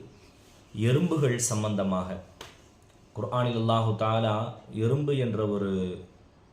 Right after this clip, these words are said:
சூறாவையே, அல்லாஹு தஆலா அத்தியாயத்தையே இறக்கியிருக்கிறார். எறும்புகள் வீடுகளில் அதிகமானால் என்ன செய்வது? வீட்டிலே உணவுப் பொருட்களில் எறும்புகள் அதிகமாக வருகிறது என்றால், அதை அங்கிருந்து அப்புறப்படுத்துவதற்கு மார்க்கம்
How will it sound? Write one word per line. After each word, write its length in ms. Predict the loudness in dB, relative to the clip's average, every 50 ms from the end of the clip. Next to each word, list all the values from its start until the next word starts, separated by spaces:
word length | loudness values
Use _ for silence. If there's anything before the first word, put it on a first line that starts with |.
| -20 -16 -12
சூறாவையே, 800 | -6 -2 0 2 4 4 4 4 4 2 2 2 2 2 2 2 0 -2 -4
அல்லாஹு 360 | -4 -2 0 0 0 -2 -4 -6
தஆலா 280 | -4 -2 -2 -2 -2 -4 -4
அத்தியாயத்தையே 760 | -6 -8 -6 -4 -2 -2 0 0 -2 -2 -4 -4 -4 -4 -4 -2
இறக்கியிருக்கிறார். 840 | -2 -4 -4 -4 -6 -6 -6 -6 -6 -6 -8 -10 -12 -12 -14 -14 -18 -20 -20 -20 -20 -20 -20 -20 -20 -20 -20 -20 -20 -16 -8 -2
எறும்புகள் 600 | 2 4 4 4 4 4 4 4 2 2 2 2
வீடுகளில் 500 | 2 2 2 2 2 2 2 0 0 0
அதிகமானால் 840 | 0 -2 0 0 0 2 2 2 2 0 0 0 0 -2 -2 -2
என்ன 200 | -2 -2 -2 -2
செய்வது? 600 | -4 -4 -4 -4 -4 -2 -2 -2 -2 -2 -4 -8 -10 -16 -20 -20 -20 -20 -20 -20 -20 -20 -20 -14 -6
வீட்டிலே 440 | -2 -2 0 0 0 0 2 4 4
உணவுப் 420 | 4 4 4 2 2 0 0 0
பொருட்களில் 520 | 0 0 0 0 0 0 0 0 0 0 0
எறும்புகள் 400 | 0 0 0 -2 0 -2 -2 0
அதிகமாக 560 | -2 -2 -2 -2 -4 -2 -2 -2 -2 -2 -2
வருகிறது 500 | -2 -2 -2 -4 -4 -4 -4 -4 -4 -2
என்றால், 500 | -2 -2 0 0 0 0 0 -2 -4 -6
அதை 320 | -6 -6 -4 -4 -4 -6 -8 -12 -18 -20 -20 -20 -20 -20 -20 -20 -12 -6
அங்கிருந்து 440 | -2 0 0 2 2 2 2 2
அப்புறப்படுத்துவதற்கு 1300 | 2 2 2 0 0 0 2 0 0 0 0 -2 -2 0 0 2 2 2 0 -2 -2 -2 0 0 0 -2 -2
மார்க்கம் 440 | -2 -2 -2 -2 -2 -4 -2 -2